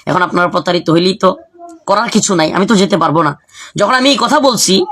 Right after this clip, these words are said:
তারপরেও এরা পঞ্চগড়ে গিয়া বলে নাই মানুষকে যে হুজুরের কাছে আমরা গেছিলাম, আমরা প্রতারিত হয়েছি।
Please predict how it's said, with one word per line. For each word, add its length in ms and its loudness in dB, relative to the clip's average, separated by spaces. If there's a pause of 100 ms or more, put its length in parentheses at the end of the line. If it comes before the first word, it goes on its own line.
(280)
তারপরেও 680 2
এরা 140 -4
পঞ্চগড়ে 560 0
গিয়া 160 2
বলে 260 4
নাই 160 2
মানুষকে 540 -2
যে 80 2
হুজুরের 320 2
কাছে 160 -2
আমরা 160 0
গেছিলাম, 360 0
আমরা 160 0
প্রতারিত 400 -2
হয়েছি। 300 0